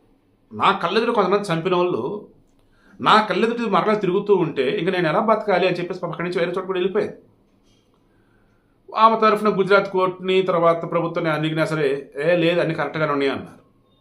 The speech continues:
ఇక సుప్రీంకోర్టు దాకా వచ్చింది. just ఇందాకే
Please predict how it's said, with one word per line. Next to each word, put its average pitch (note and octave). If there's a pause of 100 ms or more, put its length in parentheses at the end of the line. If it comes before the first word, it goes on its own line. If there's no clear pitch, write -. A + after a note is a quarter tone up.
(640)
ఇక G#3
సుప్రీంకోర్టు F3+
దాకా D3+
వచ్చింది. -
just D#3
ఇందాకే D#3